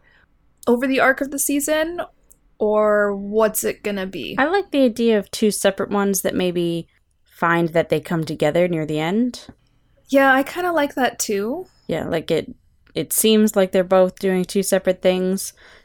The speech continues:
Speaker 2: but then as the season progresses and as we all find out more about what's going on, it turns out that it's all related. I always like that type of stuff when it's done well.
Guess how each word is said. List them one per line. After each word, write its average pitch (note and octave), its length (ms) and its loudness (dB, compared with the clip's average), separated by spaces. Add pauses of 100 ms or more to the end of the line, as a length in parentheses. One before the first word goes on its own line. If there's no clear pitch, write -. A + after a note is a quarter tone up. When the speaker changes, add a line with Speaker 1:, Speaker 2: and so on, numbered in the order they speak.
(100)
Speaker 2:
but E3+ 140 -6
then D#3 480 0
as D3 240 -6
the D3+ 100 -4
season D3+ 360 -2
progresses D3 760 -4 (300)
and D3 120 -4
as C#3+ 180 -2
we D3+ 80 0
all C#3 160 2
find C#3+ 300 -2
out C#3 120 -2
more C#3+ 160 -4
about C#3 180 -4
what's C#3 200 -6
going C#3+ 220 -4
on, C#3 400 -4 (400)
it - 140 -8
turns C#3+ 260 -2
out C3+ 180 -2
that B2+ 140 -4
it's C3 140 -6
all A#2+ 180 -2
related. C3 580 -4 (220)
I F#3+ 100 2
always C3+ 240 0
like - 180 -6
that - 160 -4
type - 200 -10
of C#3+ 60 -6
stuff D3 240 -4
when D#3 100 -2
it's D3+ 200 -4
done D#3+ 200 0
well. E3 260 -2